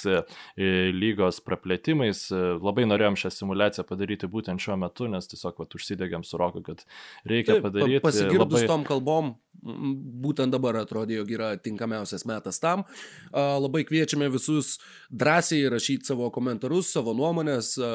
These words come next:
Speaker 2: bandyti suburti savo, a, komandas, e, kritikuoti, teisti, smerkti,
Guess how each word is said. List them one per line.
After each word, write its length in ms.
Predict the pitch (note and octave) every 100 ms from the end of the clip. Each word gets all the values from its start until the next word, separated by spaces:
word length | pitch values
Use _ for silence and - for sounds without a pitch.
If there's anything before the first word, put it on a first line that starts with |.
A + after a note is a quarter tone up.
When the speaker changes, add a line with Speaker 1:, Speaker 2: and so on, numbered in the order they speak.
| A2+
Speaker 2:
bandyti 560 | A2 A2+ C3 C#3 C3
suburti 480 | - A2 B2+ C3 A2
savo, 400 | - D3+ D3+ D3
a, 320 | C#3 - B2 B2 A#2+
komandas, 680 | C3+ B2+ C3+ C3+ B2 A2 - - - - -
e, 560 | A#2+ A2 A2 G#2 G2+ G2+ G2+ F2+ D#2 - - _ D3+ - C#3 _ -
kritikuoti, 840 | G3 A3 G#3+ - G#3 G#3+ G#3 G3+ G3+ G3 F#3
teisti, 480 | - F3+ F3+ - E3+
smerkti, 640 | C#3+ E3 E3 E3 - -